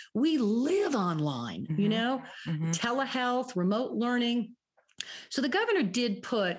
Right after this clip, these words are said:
Speaker 1: a small part of this in his budget, you know, Article nine. Um, it's a shell of a council. So my hope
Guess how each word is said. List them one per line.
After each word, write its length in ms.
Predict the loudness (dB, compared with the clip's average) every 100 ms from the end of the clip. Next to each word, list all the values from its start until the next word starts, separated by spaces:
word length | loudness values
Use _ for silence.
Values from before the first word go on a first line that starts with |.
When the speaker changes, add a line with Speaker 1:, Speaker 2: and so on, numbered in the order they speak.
| -4
Speaker 1:
a 100 | -2
small 760 | -2 0 2 4 4 2 2 0
part 420 | -2 0 0 -2 -2
of 220 | -2 -2
this 400 | 0 0 -2 -6 -10 -20 -10 -2
in 280 | 0 2 4
his 260 | 2 0
budget, 440 | 0 -2 -2 -6 -6 -2
you 100 | 0
know, 120 | 0
Article 460 | 0 -2 -2 0 0
nine. 420 | 0 -2 -2 -6 -10 -20 -12 -4
Um, 220 | -2 0
it's 160 | -2 0
a 80 | 2
shell 500 | 2 2 2 2 2
of 80 | 0
a 60 |
council. 760 | -2 0 0 0 0 0 0 -4 -14 -6
So 580 | -2 0 2 2 2 2
my 200 | 2 0
hope 580 | 0 0 2 0 -2